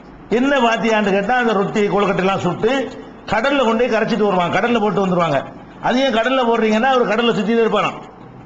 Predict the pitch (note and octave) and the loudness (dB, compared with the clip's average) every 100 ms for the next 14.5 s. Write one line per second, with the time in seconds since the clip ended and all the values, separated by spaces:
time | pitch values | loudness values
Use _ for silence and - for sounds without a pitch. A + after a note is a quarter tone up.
0 | - - - - F#3+ A#3 A#3+ B3 A#3 F#3+ | -20 -20 -16 -4 0 2 2 2 2 2
1 | F3+ G#3 A3 A#3 A3+ G#3 G#3+ G#3+ G#3+ G#3 | 0 0 2 2 2 2 2 2 2 2
2 | D#3 - - - F3+ A3 A3 A#3+ A#3 G#3 | 0 -4 -12 -6 -2 2 2 2 0 2
3 | F#3+ E3 F3+ F#3 C3+ - - - - G#3 | 2 2 2 0 -2 -6 -16 -16 -4 0
4 | C4 C4+ B3 C4 C#4 B3+ G#3 A3+ A#3+ A3 | 2 2 2 2 0 2 2 2 0 2
5 | F#3+ C3+ - - F3 G3 G#3+ A#3+ G#3 F3+ | 0 -2 -8 -4 0 2 2 2 0 0
6 | F3 A3 F#3+ G3+ F3 F3 A#3 D4+ - - | 0 0 0 0 0 0 0 -2 -4 -12
7 | - F3+ A#3 A#3 F#3+ A#3+ A#3+ A#3+ A#3+ A3 | -8 0 2 2 2 4 4 4 2 0
8 | A3+ G#3+ G#3+ F3+ G3 F#3+ F#3 F3+ F3 F#3+ | 0 0 0 0 -2 0 0 0 -2 0
9 | C#4 B3 - - - F#3+ F#3+ B3 A#3+ G#3+ | 2 0 -2 -8 -6 -2 0 0 2 2
10 | A3 C4+ B3 A#3 G#3+ G#3 B3 A#3 A3 A3+ | 2 0 2 2 2 0 2 2 2 2
11 | A3+ G#3 G#3 G3+ G#3 G3+ F#3 F#3 F3+ F3+ | 2 2 0 2 2 2 0 0 0 0
12 | G#3+ C#4+ C#4+ - - - E3 A#3 C4+ G#3 | 0 0 -2 -6 -16 -8 -2 2 2 0
13 | A#3 A3+ G#3 F3+ F#3+ F#3+ A#3+ G#3 G3 F#3 | 0 2 2 2 2 2 2 2 2 2
14 | F#3+ F#3+ E3 C3 | 0 0 0 -2